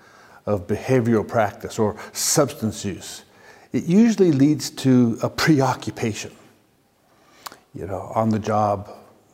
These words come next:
while you're driving, or during just about anything in your daily routine, thoughts turn to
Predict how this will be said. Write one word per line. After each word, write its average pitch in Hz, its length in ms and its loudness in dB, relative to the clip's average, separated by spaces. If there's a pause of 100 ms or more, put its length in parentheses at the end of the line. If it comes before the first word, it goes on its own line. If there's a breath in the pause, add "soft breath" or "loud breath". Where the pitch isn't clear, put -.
(140)
while - 180 -8
you're 104 140 -2
driving, 98 580 -2
or 85 200 -8 (460 loud breath)
during 113 200 2
just 120 160 -2
about 110 200 2
anything 127 440 2
in 113 140 2
your 113 240 2
daily 117 400 2
routine, 107 680 0 (320 loud breath)
thoughts - 500 -2
turn 123 400 2
to 110 500 2